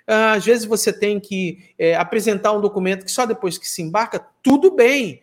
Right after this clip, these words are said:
avance, mas sabe que nesse período de embarque você tem que cumprir com essa é, exigência.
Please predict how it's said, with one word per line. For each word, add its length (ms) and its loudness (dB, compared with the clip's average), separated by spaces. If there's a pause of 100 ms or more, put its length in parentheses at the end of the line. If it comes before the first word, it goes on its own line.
(180)
avance, 580 0
mas 180 0
sabe 280 0
que 120 -10
nesse 260 -4
período 340 -4
de 80 -4
embarque 300 -4
você 180 -12
tem 180 -8
que 120 -20
cumprir 460 -6 (360)
com 240 2
essa 460 -2 (260)
é, 280 0
exigência. 760 -2